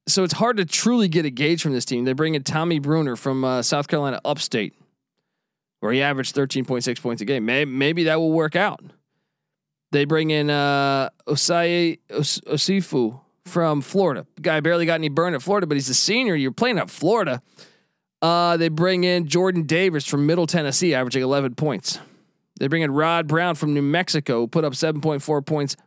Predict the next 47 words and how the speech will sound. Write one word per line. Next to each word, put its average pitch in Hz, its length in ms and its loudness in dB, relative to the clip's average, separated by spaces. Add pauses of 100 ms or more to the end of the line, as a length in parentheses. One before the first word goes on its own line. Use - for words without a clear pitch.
(140)
about 143 180 0
five 139 360 -2
boards. 147 480 0 (720)
And 175 140 2
they 185 100 2
bring 185 300 0
in 196 160 2
a 180 80 2
D 185 240 0
two 262 220 0
transfer 175 500 0
in, 180 380 0
in, 180 380 -2 (540)
uh, 165 320 2
Yasi 196 400 0
Powell, 226 640 2 (1080)
who 175 100 4
averaged 240 240 2
sixteen 247 460 2
points 247 260 0
a 220 60 -2
game 240 240 2
on 233 60 2
the 226 60 4
D 226 160 2
two 277 180 2
level. 175 280 2
And 214 180 0
then 285 120 2
they 285 80 4
brought 240 200 2
in 226 120 0
Davion 208 400 2
Stevens 190 400 2
from 175 340 0 (320)
Coastal 165 320 0
Carolina. 139 540 0 (320)
It's 185 160 2
hard 226 320 2
to 240 60 -2
get 226 120 0
Anna 226 240 2
Juco 202 420 0
transfer 196 380 0
and 170 100 2
Mike 175 220 2
Marsh. 165 260 0